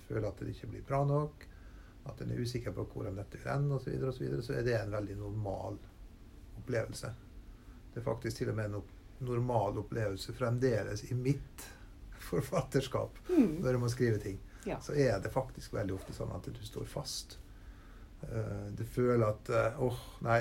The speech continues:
Speaker 1: inspirasjon er det ikke, ko-, hvilken vei går det nå?» og så videre, og så videre. Masse spørsmål som fører til stress. Og da er det vel-,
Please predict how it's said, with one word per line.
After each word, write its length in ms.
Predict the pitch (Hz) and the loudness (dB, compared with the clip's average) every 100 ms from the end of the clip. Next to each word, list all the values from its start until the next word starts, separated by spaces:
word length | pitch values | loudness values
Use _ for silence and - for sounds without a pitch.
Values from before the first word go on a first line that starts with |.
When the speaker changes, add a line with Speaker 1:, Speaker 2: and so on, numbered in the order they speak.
| 113 | 4
Speaker 1:
inspirasjon 600 | 117 - 110 110 123 110 | 0 -2 -2 -2 0 2
er 140 | 120 107 | 2 2
det 140 | 101 | 0
ikke, 160 | 107 113 | -2 -4
ko-, 180 | - - | -6 -6
hvilken 300 | 135 117 123 | -4 -2 0
vei 180 | 120 113 | 4 4
går 120 | 110 113 | 4 4
det 100 | 113 | 4
nå?» 100 | 120 120 | 2 0
og 80 | 120 | -2
så 120 | 120 | 2
videre, 180 | 117 117 | 2 2
og 60 | |
så 60 | 113 | 0
videre. 160 | 117 120 | 0 2
Masse 320 | 123 127 - | 2 0 -4
spørsmål 580 | - - - - 120 110 | -4 0 0 -2 -6 -6
som 180 | 113 113 - - - - - - | -4 -6 -10 -16 -14 -14 -14 -6
fører 200 | - 127 | 2 2
til 120 | 117 - | 2 -2
stress. 400 | 151 196 - - - - - - - - - - - | 0 0 -2 -12 -14 -16 -16 -16 -16 -16 -16 -14 -8
Og 80 | 143 | 2
da 100 | 131 | 4
er 40 | |
det 80 | 117 | 6
vel-, 180 | 123 | 4